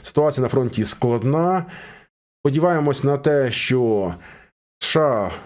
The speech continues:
будуть і далі виконувати свої геополітичні зобов'язання, і що великий пакет допомоги для України буде прийнятий, тоді для нас, для України,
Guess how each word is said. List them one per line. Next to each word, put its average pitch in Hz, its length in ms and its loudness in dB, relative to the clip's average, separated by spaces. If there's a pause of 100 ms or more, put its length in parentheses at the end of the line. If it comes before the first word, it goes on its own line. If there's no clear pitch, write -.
(180)
будуть 139 420 -2
і 147 60 0
далі 139 260 2
виконувати 127 440 0
свої 127 200 0
геополітичні 120 440 0
зобов'язання, 180 920 0 (140)
і 131 200 2
що 110 500 0 (200)
великий 139 420 0
пакет 113 280 0
допомоги 104 800 0
для 98 140 0
України 110 360 0
буде 101 260 0
прийнятий, 190 540 0
тоді 160 480 -2 (240)
для 120 220 0
нас, 185 380 0
для 113 180 0
України, 160 720 0